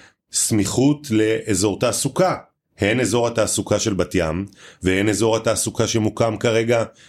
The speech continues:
בראשון לציון, פארק האלף. כל הדברים האלה מדברים לקהל שמ-, שהטעמים שלו הולכים ומשתנים.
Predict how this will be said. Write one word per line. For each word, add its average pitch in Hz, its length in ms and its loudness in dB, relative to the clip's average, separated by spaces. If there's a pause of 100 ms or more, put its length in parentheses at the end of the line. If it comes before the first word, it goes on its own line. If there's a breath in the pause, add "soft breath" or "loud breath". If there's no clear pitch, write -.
בראשון 120 400 0
לציון, 131 440 0 (200)
פארק 104 280 -2
האלף. 143 440 0 (380 soft breath)
כל 151 200 2
הדברים 127 440 0
האלה 92 240 2
מדברים 98 720 0 (380 soft breath)
לקהל 85 540 -2
שמ-, 90 260 -2 (360)
שהטעמים 110 680 0
שלו 117 420 0 (180)
הולכים 104 360 0
ומשתנים. 151 720 0